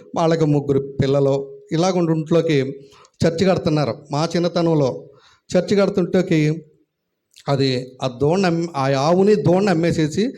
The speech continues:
చర్చికి ఇచ్చేశారు. చర్చికి ఇచ్చేస్తే ఆ చర్చి అక్కడ వెనకాల బలిపీఠంగా, బలిపీఠం వైపు గోడ కడుతున్నారు.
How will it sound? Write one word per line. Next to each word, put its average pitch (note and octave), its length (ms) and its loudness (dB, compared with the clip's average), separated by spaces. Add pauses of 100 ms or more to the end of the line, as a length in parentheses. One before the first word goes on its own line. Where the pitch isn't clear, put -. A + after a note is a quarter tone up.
(300)
చర్చికి G3 260 -2
ఇచ్చేశారు. C#3 460 -2 (600)
చర్చికి G3+ 240 -2
ఇచ్చేస్తే F#3+ 640 0 (420)
ఆ E3 80 0
చర్చి F3 720 0 (320)
అక్కడ E3+ 220 -4
వెనకాల E3 440 2
బలిపీఠంగా, F#3 840 2 (100)
బలిపీఠం F#3+ 540 2
వైపు F#3+ 360 2
గోడ F3+ 240 4
కడుతున్నారు. D#3 560 0